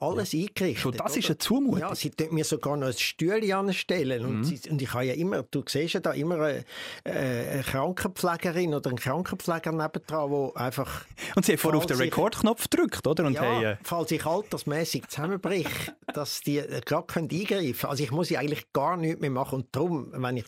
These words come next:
Speaker 1: denke, nochmal eine Late-Night-Show. Nein, gern, äh, so Sachen auf der Bühne und wo dann so eine, eine Halbwertszeit haben, äh, alles gut und so. Aber eben, eine Late-Night-Show würde natürlich auch immer bedingen, gell,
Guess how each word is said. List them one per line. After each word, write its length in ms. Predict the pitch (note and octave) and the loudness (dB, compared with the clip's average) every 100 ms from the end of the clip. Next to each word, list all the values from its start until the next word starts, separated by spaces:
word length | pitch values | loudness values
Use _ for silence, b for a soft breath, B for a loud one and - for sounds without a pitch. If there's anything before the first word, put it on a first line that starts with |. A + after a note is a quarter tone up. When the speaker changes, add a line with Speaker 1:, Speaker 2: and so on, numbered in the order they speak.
| - | -2
Speaker 1:
denke, 320 | C3 C#3 C3 | -2 -2 -2
nochmal 360 | A2+ C3 C#3+ B2 | -2 0 0 0
eine 100 | G#2+ | 0
Late-Night-Show. 600 | B2 - C3+ B2+ - G2+ B B B B B | -2 -2 -2 -2 -4 -4 B B B B B
Nein, 220 | E3+ E3+ | 0 0
gern, 400 | D3+ E3+ A3 G3+ | 0 0 2 0
äh, 260 | E3 D3+ C#3+ | 2 2 2
so 160 | D#3 | 0
Sachen 360 | C#3 C#3 C#3+ C#3+ | 2 0 0 -2
auf 180 | C#3 - | -4 -4
der 60 | C#3+ | -6
Bühne 680 | F#3+ G#3 G#3+ G#3 G3 F3+ - | -2 0 2 2 0 -2 -4
und 500 | - D3 D3 C#3+ C3+ | -2 2 2 0 0
wo 120 | C3+ | 0
dann 320 | C3+ B2 B2 | 0 0 0
so 160 | A#2+ B2+ | 0 -2
eine, 600 | A#2 A#2 A2+ G#2+ G#2 A#2+ B F3 B | -2 -2 -2 -4 -6 -6 B -8 B
eine 220 | B2+ A#2+ | -4 -2
Halbwertszeit 1000 | G#2 C#3+ - E3 E3 - - D#3+ D#3 - | 0 0 0 -2 -2 -4 0 0 0 -2
haben, 40 | C#3 C#3 D3 C3+ - - - | -2 0 0 -2 -4 -8 -8
äh, 340 | - B2+ B2 B2 | -4 -2 0 -2
alles 680 | - B2+ C3+ C#3 A#2 - - | -6 -4 0 0 -2 -4 -2
gut 280 | A#2+ A#2 C#3 | -2 -2 -2
und 100 | A#2+ | -4
so. 120 | G#2+ B B B | -6 B B B
Aber 140 | B2+ | 2
eben, 200 | F#3+ G3+ - - | 2 0 -6 -4
eine 120 | D3+ | 0
Late-Night-Show 580 | D3 E3 F3+ F#3+ - F#3 D3 | 2 0 0 -2 0 0 0
würde 160 | F3 | 0
natürlich 360 | F3 F3 D#3 - | 0 -2 -2 -2
auch 60 | |
immer 260 | D3 E3+ F3 - | 0 0 0 -4
bedingen, 400 | - C3+ D#3+ E3 | -6 -2 0 0
gell, 320 | - A#2+ D3 | 0 0 0